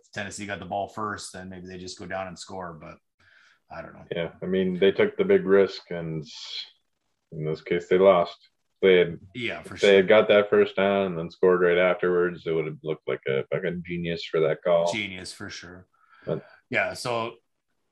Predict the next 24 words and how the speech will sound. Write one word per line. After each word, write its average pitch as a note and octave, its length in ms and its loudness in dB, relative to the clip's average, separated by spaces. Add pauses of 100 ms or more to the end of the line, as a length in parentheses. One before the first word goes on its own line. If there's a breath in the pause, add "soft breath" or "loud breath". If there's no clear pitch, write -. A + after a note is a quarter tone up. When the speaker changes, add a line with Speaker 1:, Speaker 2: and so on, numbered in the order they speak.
(140)
Speaker 1:
like, B2+ 180 -12
Kev, C#3+ 180 2
as B2+ 220 2
you A2 60 -8
said, G#2+ 240 -4
on G#2+ 100 0
that G#2 160 -4
fourth A2 260 -6
down, G2+ 420 -4 (480)
uh, G2+ 120 -4
rugged G#2 300 -8
quarterback G2+ 640 -6
Josh G#2 240 -6
Allen G2+ 260 -4
moved G2+ 140 -10
from F#2+ 100 -16
the F2+ 60 -10
shotgun G2+ 400 -4
to F#2 80 -12
take F#2+ 180 -10
the - 40 -18
snap G2 360 -4
under G2 160 -8
center. C3+ 500 -2